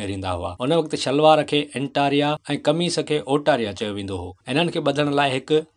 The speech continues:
بيلٽ به هوندو هو. هن وقت اهڙو ئي هڪ لباس پهريو ويندو آهي، پر اهو سبيل هوندو آهي،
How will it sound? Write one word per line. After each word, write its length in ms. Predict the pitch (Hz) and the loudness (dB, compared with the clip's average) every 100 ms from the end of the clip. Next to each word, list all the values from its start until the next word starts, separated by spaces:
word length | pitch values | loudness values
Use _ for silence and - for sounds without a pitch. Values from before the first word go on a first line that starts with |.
| - 104 | -6 0
بيلٽ 280 | 135 160 | 0 0
به 140 | 160 110 | -4 -4
هوندو 200 | 107 95 87 | -6 -6 -6
هو. 40 | 101 | 0
هن 100 | 165 | 2
وقت 180 | 185 - | 0 0
اهڙو 280 | 147 160 170 | 0 4 4
ئي 100 | 170 | 2
هڪ 180 | 139 156 113 | 0 -2 0
لباس 340 | 117 147 147 147 | 2 2 2 0
پهريو 180 | 139 139 | 0 0
ويندو 180 | 135 139 | 0 -2
آهي، 120 | 165 147 | -2 -2
پر 100 | 147 | 0
اهو 120 | 139 - | 0 -2
سبيل 320 | 127 139 127 | -4 -2 -2
هوندو 160 | 117 120 | 0 0
آهي، 180 | 117 143 | 0 -2